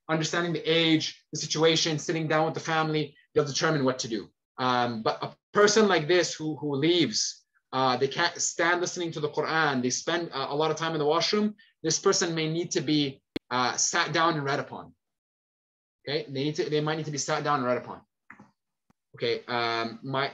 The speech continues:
my child is teen, used to read daily Quran, now doesn't. Again, I, I, I could tell you, uh, brother slash sister, as a high school teacher,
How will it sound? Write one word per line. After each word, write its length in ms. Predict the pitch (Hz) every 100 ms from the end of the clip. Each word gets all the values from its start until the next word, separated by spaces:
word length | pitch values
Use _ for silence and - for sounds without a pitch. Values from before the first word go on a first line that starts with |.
| 135
my 220 | 135 139
child 380 | 170 170 170 151
is 220 | 147 -
teen, 380 | - 170 170 170
used 300 | 151 147 -
to 100 | 143
read 220 | 156 147
daily 240 | 143 151
Quran, 480 | 143 147 135 147 147
now 160 | 135 131
doesn't. 400 | 131 117 113 -
Again, 420 | 202 233 226 214 - _ _ -
I, 320 | 135 - 151
I, 240 | 151 151 165
I 40 |
could 160 | 160 -
tell 180 | 202 202
you, 300 | 202 196 196
uh, 560 | 165 156 151 127 123
brother 320 | 147 175 175
slash 260 | 160 175 156
sister, 460 | 180 - 185 175 - _ _
as 180 | 143 147
a 80 | 139
high 180 | - 170
school 260 | - 170
teacher, 460 | - - - 135